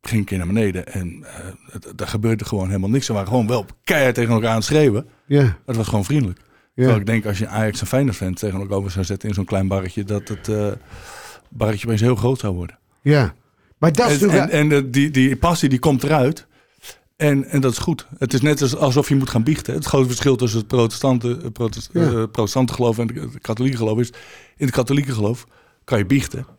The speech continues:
Speaker 2: Ja.
Speaker 1: Je raakt het kwijt. Viva la
Speaker 2: Ja.
Speaker 1: vida. We gaan
Speaker 2: Ja.
Speaker 1: weer verder.
Speaker 2: Ja, maar daar zit natuurlijk
Speaker 1: En,
Speaker 2: wel
Speaker 1: en
Speaker 2: alles bij elkaar iets heel hypocriets aan. Ik bedoel, dan kan je wel biechten, maar ik bedoel, je kan twee minuten later doorgaan met datgene wat je gebiecht hebt en klaar.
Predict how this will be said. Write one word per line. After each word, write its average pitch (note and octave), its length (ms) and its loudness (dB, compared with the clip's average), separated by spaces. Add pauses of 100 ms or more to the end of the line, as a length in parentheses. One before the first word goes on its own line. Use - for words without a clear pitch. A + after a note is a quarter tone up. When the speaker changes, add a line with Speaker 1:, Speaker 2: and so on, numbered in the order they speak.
Speaker 2:
Ja. D#3+ 240 0
Speaker 1:
Je A#2+ 80 2
raakt A2 220 -2
het G#2 80 -6
kwijt. A2+ 360 -2 (140)
Viva A#2+ 220 2
la G2+ 100 0
Speaker 2:
Ja. F#2+ 140 2
Speaker 1:
vida. A#2 160 0 (340)
We - 60 -18
gaan C3+ 120 0
Speaker 2:
Ja. A#2 100 0
Speaker 1:
weer G2+ 80 -2
verder. G#2+ 280 -2 (100)
Speaker 2:
Ja, B2+ 120 0
maar B2 120 0
daar D3 100 2
zit F3+ 180 2
natuurlijk D#3+ 260 4
Speaker 1:
En, D#3+ 60 2
Speaker 2:
wel F3 100 2
Speaker 1:
en - 60 2
Speaker 2:
alles F#3 140 4
bij F3 80 4
elkaar F3 280 2 (100)
iets D3+ 100 -2
heel E3 160 6
hypocriets E3 540 2
aan. A2+ 300 0 (480)
Ik - 80 -20
bedoel, C#3+ 200 4
dan C#3 100 2
kan D3+ 120 2
je C#3 60 2
wel C3+ 100 4
biechten, C3 400 4
maar B2+ 240 2
ik A2+ 80 -4
bedoel, B2+ 300 2
je B2 140 -2
kan C3+ 140 0
twee C3+ 160 4
minuten C3 260 4
later C3 260 2
doorgaan C#3 420 4
met C#3 120 4
datgene C#3 380 2
wat C3 140 0
je - 60 -8
gebiecht C#3 300 -2
hebt A#2 160 0
en B2+ 80 2
klaar. C3 340 0